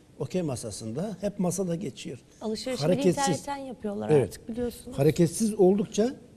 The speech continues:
Speaker 1: toplar damarlar, damarlar gevşiyor. Kalp kasları gevşiyor. Hareketsiz, hareketsiz, hareketsiz.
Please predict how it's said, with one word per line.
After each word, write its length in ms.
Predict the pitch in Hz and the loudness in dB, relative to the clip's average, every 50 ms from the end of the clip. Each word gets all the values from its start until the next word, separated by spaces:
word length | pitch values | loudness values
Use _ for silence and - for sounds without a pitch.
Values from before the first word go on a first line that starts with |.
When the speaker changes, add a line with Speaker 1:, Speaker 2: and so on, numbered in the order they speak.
| - - - - _ _ _ - - - - - - - | -20 -20 -20 -20 _ _ _ -20 -20 -20 -20 -20 -14 -2
Speaker 1:
toplar 420 | - 175 - - 208 220 202 180 | 0 0 2 4 4 4 6 6
damarlar, 460 | 196 190 196 196 185 190 214 220 160 | 4 4 6 4 4 4 4 2 2
damarlar 380 | 156 151 165 185 190 208 240 220 | 2 4 4 4 4 4 2 2
gevşiyor. 560 | 147 131 139 135 123 - - - 120 107 101 - - - - - - - - - - - - - - _ _ _ - | 2 2 2 2 2 0 -2 -6 -6 -6 -6 -4 -6 -8 -8 -8 -14 -16 -16 -18 -18 -20 -20 -20 -20 _ _ _ -2
Kalp 300 | - 180 226 220 - - | 2 4 4 4 2 0
kasları 440 | - 160 139 - - - 135 120 117 | 2 2 2 2 -2 -4 -2 -2 -2
gevşiyor. 680 | 98 113 110 101 90 - - 95 90 85 - - - _ _ _ _ _ _ _ _ _ _ _ _ _ _ _ _ _ _ _ _ _ _ _ _ - | -2 -4 -4 -6 -6 -8 -12 -12 -12 -12 -14 -18 -20 _ _ _ _ _ _ _ _ _ _ _ _ _ _ _ _ _ _ _ _ _ _ _ _ -12
Hareketsiz, 800 | - 117 127 127 - - 135 113 - - - 143 165 151 - - | -8 -6 -6 -6 -4 -4 -6 -6 -6 -10 -10 -10 -10 -12 -14 -14
hareketsiz, 640 | 101 117 120 127 127 - 127 110 - - 160 143 - | -14 -10 -10 -10 -8 -10 -12 -12 -10 -14 -14 -14 -12
hareketsiz. 720 | - 120 117 107 - 107 95 - - - 165 220 240 | -10 -8 -8 -8 -8 -10 -14 -12 -14 -12 -10 -12 -12